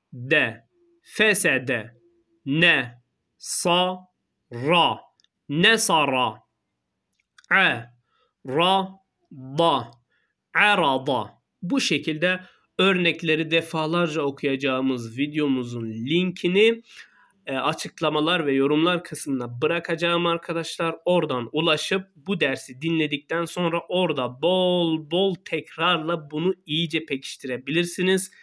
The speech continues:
Hepinizi Allah'a emanet ediyorum. Sizler için dua eder, sizlerden de dua bekliyorum.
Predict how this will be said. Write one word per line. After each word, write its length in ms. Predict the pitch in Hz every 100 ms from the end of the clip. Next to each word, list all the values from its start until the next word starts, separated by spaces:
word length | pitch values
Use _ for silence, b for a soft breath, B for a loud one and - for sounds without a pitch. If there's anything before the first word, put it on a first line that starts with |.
| B B
Hepinizi 720 | - 185 190 151 135 120 120 127
Allah'a 600 | 147 165 113 117 - 131
emanet 480 | 160 170 175 180
ediyorum. 560 | 175 175 180 175 175 175 B B B
Sizler 420 | - - 165 147
için 400 | 135 - 120 113
dua 360 | 135 143 151 156
eder, 340 | 147 156 160 165
sizlerden 840 | - 147 135 135 123 123 127 107
de 260 | 113 131 135 127 123
dua 340 | 120 127 120
bekliyorum. 680 | 120 - 123 117 120 117